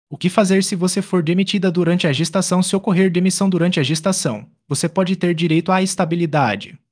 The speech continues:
Verifique se a demissão foi por justa causa ou sem justa causa. Isso pode impactar direitos como seguro-desemprego e F G T S.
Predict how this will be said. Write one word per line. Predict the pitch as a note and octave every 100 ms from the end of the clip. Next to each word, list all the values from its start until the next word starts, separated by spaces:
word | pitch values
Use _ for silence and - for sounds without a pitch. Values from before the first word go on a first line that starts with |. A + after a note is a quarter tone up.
| _ _
Verifique | C3 C#3 G3 G#3
se | G3
a | D#3
demissão | C3 E3 F#3 F#3+
foi | F#3+ G#3+
por | G#3+ F#3+
justa | E3 F3+ E3
causa | D#3 C3+ C#3 C#3+ D3+
ou | G3
sem | F#3+ G3 F3
justa | D#3 D#3+ D#3+
causa. | - A#2+ A2 B2 - -
Isso | G3+ -
pode | A3 G3+ F#3+
impactar | F3+ D#3+ - D#3+
direitos | E3 F3+ F3 F3+ F#3
como | - G#3
seguro-desemprego | G#3 G3 D#3+ F#3 F3+ F#3+ F#3 E3 D#3 D#3+ E3+
e | F3
F | F3+
G | F#3
T | F3 D#3
S. | A2+ G2+ - -